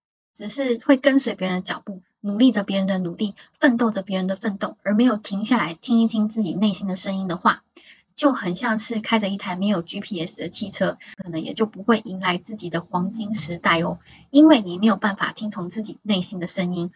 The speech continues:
而找到你的天命所归，你也可以说是天赋所归。如果说你是在做你的天赋的话，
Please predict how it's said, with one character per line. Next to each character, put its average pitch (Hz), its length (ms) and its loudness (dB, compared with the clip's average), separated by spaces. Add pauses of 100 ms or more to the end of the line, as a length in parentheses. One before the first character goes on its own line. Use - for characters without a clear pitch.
(420)
而 190 160 2
找 202 240 0
到 226 160 2
你 175 100 -4
的 165 140 -6
天 226 400 6
命 220 220 6
所 - 240 -10
归， 185 280 0
你 202 160 -4
也 180 60 -6
可 196 60 -6
以 190 40 -6
说 208 140 -4
是 220 120 -6
天 226 280 4
赋 220 180 0
所 - 220 -14
归。 - 260 -8 (400)
如 262 160 6
果 254 140 10
说 220 240 2
你 190 180 -2
是 240 140 -8
在 233 180 2
做 220 160 2
你 175 80 -2
的 151 140 -4
天 214 260 2
赋 - 160 -10
的 - 80 -12
话， - 220 -2